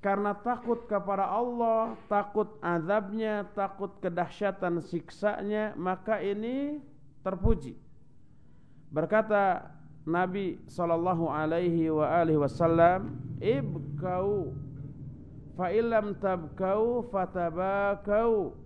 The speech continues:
fa in ahlan nar yabkauna hatta yasila dumu'uhum fi wujuhihim ka'annaha jadawil hatta tanqati'ad dumu, fatasilud dima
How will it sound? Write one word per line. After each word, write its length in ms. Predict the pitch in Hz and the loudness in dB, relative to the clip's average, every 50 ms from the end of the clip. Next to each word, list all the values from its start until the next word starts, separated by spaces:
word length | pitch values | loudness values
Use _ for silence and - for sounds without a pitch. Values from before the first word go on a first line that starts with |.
| - - - - - | -18 -18 -14 -8 -4
fa 140 | 170 156 | -2 -2
in 160 | 185 190 180 165 | 0 0 -2 -2
ahlan 380 | 165 175 170 170 160 160 165 165 | -2 -2 0 0 0 0 0 0
nar 320 | 170 180 185 185 180 170 139 - - - - - - - - - - - | 0 0 0 2 0 0 -2 -4 -8 -12 -16 -16 -16 -16 -16 -14 -10 -6
yabkauna 1120 | 135 151 160 165 165 160 156 151 143 147 - 160 156 165 175 190 190 180 170 165 156 147 | -4 -2 0 0 0 0 -2 -4 -6 -6 -4 -2 0 0 2 2 0 0 -2 -2 -4 -4
hatta 480 | 123 160 180 180 - - - 165 160 160 | -4 -4 -4 -4 -4 -4 -2 -2 0 0
yasila 560 | 156 151 147 143 - - 175 170 160 160 156 | 0 -2 -2 -4 -6 -6 -4 -2 0 0 0
dumu'uhum 1040 | 147 139 147 147 143 151 147 151 151 175 175 165 175 180 175 170 165 160 151 - - - - - - - - - - - | 0 0 0 0 2 2 0 2 2 2 4 4 6 6 6 4 4 0 -2 -4 -8 -14 -18 -18 -18 -20 -20 -20 -20 -6
fi 160 | - 165 165 | 0 2 4
wujuhihim 1040 | 165 160 156 156 143 135 151 151 151 160 175 180 175 180 180 180 180 175 170 160 175 - - - - - - - - - - - | 4 4 4 2 2 2 2 2 2 2 4 4 4 4 4 2 2 0 -2 -4 -6 -10 -14 -16 -18 -16 -16 -16 -18 -18 -12 -6
ka'annaha 840 | 156 160 151 113 156 175 175 175 175 170 165 165 160 165 160 156 147 131 | -4 -4 -2 -2 -2 -2 -2 0 0 0 -2 0 0 0 0 0 0 0
jadawil 1000 | 143 151 147 143 139 131 151 160 160 160 156 156 156 156 151 151 147 143 - - - - - - - - - | 2 2 4 4 4 4 4 6 6 6 6 4 4 4 4 4 2 2 -2 -6 -12 -18 -20 -20 -20 -20 -16
hatta 640 | - - 160 160 165 165 - - - 160 151 143 135 | -4 0 2 4 4 2 0 0 0 2 2 2 2
tanqati'ad 960 | - 156 147 143 143 135 - - 160 156 147 - 147 139 131 147 143 131 123 | 2 2 2 2 2 2 2 4 4 4 4 2 0 0 2 2 2 2 4
dumu, 560 | 139 143 139 139 143 147 147 143 139 - - - - - - - - - - - - - - - | 6 6 6 8 8 8 6 6 4 2 -2 -8 -14 -18 -20 -20 -20 -20 -20 -20 -20 -16 0 4
fatasilud 800 | 165 160 151 - 170 160 156 - - 185 190 190 185 180 165 147 | 6 6 6 6 4 2 2 4 4 6 6 8 8 6 4 6
dima 640 | 131 151 156 156 160 165 175 185 180 180 170 151 - | 6 6 8 8 6 4 2 2 2 2 0 -2 -4